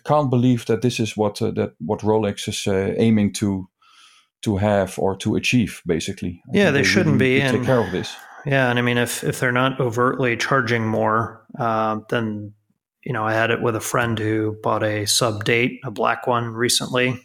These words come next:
Speaker 2: and was on one of the Canary Islands at an A D, and he got access to that watch because he bought his wife a steel and gold with diamonds Speedmaster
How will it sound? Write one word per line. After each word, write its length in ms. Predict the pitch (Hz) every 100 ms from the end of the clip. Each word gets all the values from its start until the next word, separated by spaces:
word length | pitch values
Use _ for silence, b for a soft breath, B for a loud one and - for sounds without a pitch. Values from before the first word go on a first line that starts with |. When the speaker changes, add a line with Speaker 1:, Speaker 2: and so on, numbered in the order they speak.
| -
Speaker 2:
and 320 | 120 107 107 107 _ b b b b b b _
was 100 | -
on 200 | 120 110
one 100 | 113
of 60 | 110
the 240 | 113 110 - -
Canary 380 | 131 135 127
Islands 500 | 123 139 151 156 156
at 80 | 131
an 120 | 117
A 140 | 117 120
D, 480 | 123 135 156 156 - -
and 600 | 120 113 117 117 113 - _ _ _ _ _ _ _ _ -
he 140 | 131
got 180 | 123 120
access 380 | 120 - 123 -
to 120 | 123
that 180 | 113 113
watch 300 | 117 123 -
because 280 | 113 120 107
he 260 | 110 110
bought 380 | 107 - 117 110
his 380 | 104 107 104 -
wife 420 | 120 113 110 -
a 480 | - 117 110 107 101 - _ _
steel 440 | - - 131 120 117
and 140 | 110
gold 360 | 127 117 113 113
with 220 | 110 -
diamonds 800 | 120 113 113 113 110 110 - - -
Speedmaster 1080 | - 139 120 113 113 - 131 113 110 110